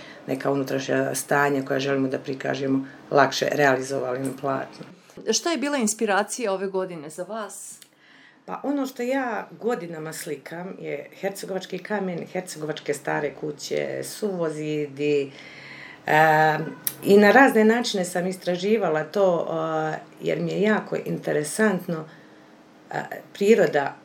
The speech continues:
Speaker 1: hercegovačkih ljudi i ono što nas karakteriše kao osobe, mislim da je sve to poteklo sa ovog našeg podneblja, ne mislim, nego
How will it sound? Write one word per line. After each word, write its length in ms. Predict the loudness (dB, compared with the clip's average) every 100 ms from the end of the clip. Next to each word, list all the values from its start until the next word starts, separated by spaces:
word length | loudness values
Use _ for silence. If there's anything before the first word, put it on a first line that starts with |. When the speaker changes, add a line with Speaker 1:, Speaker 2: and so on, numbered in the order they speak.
| -18
Speaker 1:
hercegovačkih 880 | -2 -2 0 0 0 0 -6 -10 -6
ljudi 340 | -4 -2 -4
i 180 | -4 -4
ono 160 | -4 -4
što 180 | -6
nas 200 | -6 -6 -6
karakteriše 800 | -6 -8 -2 -2 -2 -4 -6 -4
kao 200 | -2 0
osobe, 540 | -2 -2 -2 0 -2 -4 -18 -20 -20 -18 0
mislim 340 | 2 4 4
da 60 | 4
je 80 | 2
sve 240 | 4 6
to 100 | 4 4
poteklo 340 | 2 2 0
sa 160 | 0 2
ovog 180 | 2 2
našeg 280 | 0 2 0 4
podneblja, 360 | 4 6 4
ne 140 | 4 4
mislim, 380 | 2 2 2
nego 280 | 4 2 -2